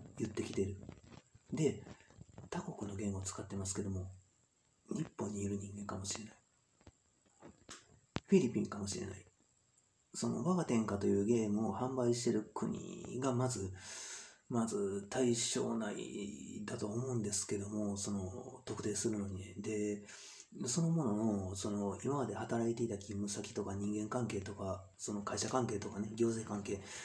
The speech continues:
しっかり調べなかったら何目的でね、そういう威嚇行為なのか、挑発行為なのか、だからもう僕、本当にもう、もしかしてやられるんちゃうかなって、その、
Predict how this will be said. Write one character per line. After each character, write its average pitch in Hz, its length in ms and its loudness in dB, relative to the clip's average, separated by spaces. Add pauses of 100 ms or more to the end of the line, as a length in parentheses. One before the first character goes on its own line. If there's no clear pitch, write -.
(120)
し - 160 -2
っ - 40 -12
か 151 120 2
り 120 60 4
調 117 200 2
べ 113 80 0
な 110 100 -2
か 101 100 -6
っ 95 60 -8
た 104 100 -2
ら 98 140 -2
何 110 200 4
目 143 260 0
的 101 180 -4
で 98 120 -6
ね、 95 180 -6 (260)
そ - 160 -2
う 110 40 4
い 107 100 4
う - 720 0
威 - 100 -12
嚇 117 200 -8
行 127 180 2
為 - 60 0 (240)
な 104 100 -4
の 101 60 -6
か、 110 80 0
挑 110 240 0
発 104 220 -2
行 101 160 -2
為 98 80 -4
な 95 100 -6
の 95 140 -8
か、 95 360 -4 (380)
だ 113 80 -2
か 113 60 -6
ら 113 60 -8
も 104 100 -4
う 104 40 0
僕、 120 300 4 (720)
本 170 260 0
当 160 140 4
に 147 80 4
も 110 640 -2 (2250)
う、 - 40 -6
も 127 80 0
し - 80 0
か 101 80 -8
し - 40 -6
て 98 120 0
や 110 120 0
ら 151 100 2
れ 151 60 4
る 143 140 4
ん 110 60 2
ち 110 100 0
ゃ - 20 4
う 101 60 2
か 101 100 0
な 101 100 2
っ 98 40 -6
て、 - 80 -4
そ 107 120 -2
の、 95 380 -2